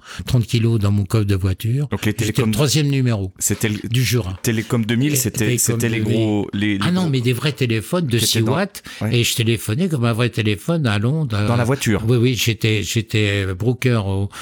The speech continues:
Speaker 1: au Lloyd's de Londres, et je, je les appelais, et ça en anglais, à une époque où j'étais pas trop mauvais. Bon, euh,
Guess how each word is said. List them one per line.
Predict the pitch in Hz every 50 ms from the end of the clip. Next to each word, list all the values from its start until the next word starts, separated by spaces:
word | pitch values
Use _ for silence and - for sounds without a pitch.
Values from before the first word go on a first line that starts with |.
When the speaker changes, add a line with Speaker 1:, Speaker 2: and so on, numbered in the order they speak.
| - - -
Speaker 1:
au | 127 123
Lloyd's | 117 120 120 104 95
de | 101 104
Londres, | 95 107 123 170 180 147 123
et | 117 117 110 110 107 104 104 104 104 104
je, | 92 82 104 107 104 104 98
je | 92 - -
les | 107 101 107 98 90
appelais, | 98 98 - - 104 107 123 143 160 156 - - - - - -
et | - 123 113
ça | - - - 117 104
en | 92 90
anglais, | 90 87 85 90 107 123 135 127 -
à | - 147 107
une | 101 95
époque | 90 - 110 120 120 - - -
où | 123
j'étais | 107 - 117 101 - 107
pas | - 123 123
trop | - - 131
mauvais. | 117 98 87 85 78 - - _ - - - - - - - - - - - - - - - -
Bon, | 117 117 - - - - -
euh, | 92